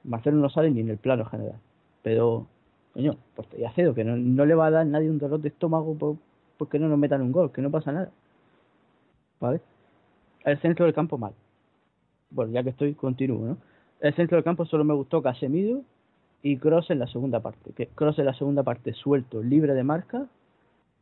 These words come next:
el mejor Kroos que podemos tener. El Kroos de Alemania, el del Bayern, ese es. Pero cuando le exige un trabajo que no es suyo, el trabajo de repliegue y ajuste,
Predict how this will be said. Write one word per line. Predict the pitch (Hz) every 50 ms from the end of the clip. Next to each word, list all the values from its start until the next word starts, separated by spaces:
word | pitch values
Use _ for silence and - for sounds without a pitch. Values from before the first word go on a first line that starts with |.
| _ _ _ _ _ _ _ _ _ _ _ _ _ _ _ _ _ _ -
el | - 139
mejor | 127 117 - 147 139 -
Kroos | - 127 117 117
que | - - _ - 127
podemos | 123 123 117 117 117 113
tener. | - 117 113 107 110 - _ _ _ -
El | 123 123
Kroos | - - 123 127
de | 123 123
Alemania, | 110 104 120 127 117 104 101 104 - -
el | - 110
del | 110 110 110
Bayern, | 104 123 127 110 117 - - - -
ese | 123 - - 143 120
es. | 113 - - _ _ _ - - - - - - - - - - - _ -
Pero | 123 120 120 120 123 120 117
cuando | 120 120 117 120 120 117
le | 117 117 117 117 113 - _ _ _ _ -
exige | - 131 - - - 160 156 - 147 117 110 107
un | 131 131 143
trabajo | - 127 131 143 143 123 117
que | 117
no | 110 117
es | 123
suyo, | - - 151 147 143 180 - _ _ _ _ _ _ _ _ _ _ _ _ _ _ _ _ _ _ _ _ _ _ -
el | - -
trabajo | - 107 107 113 113 - 127
de | 123 113 113 113
repliegue | 113 110 113 110 107 135 139 147 147 135 135
y | 127 127
ajuste, | 123 - - 151 - _ - 165 254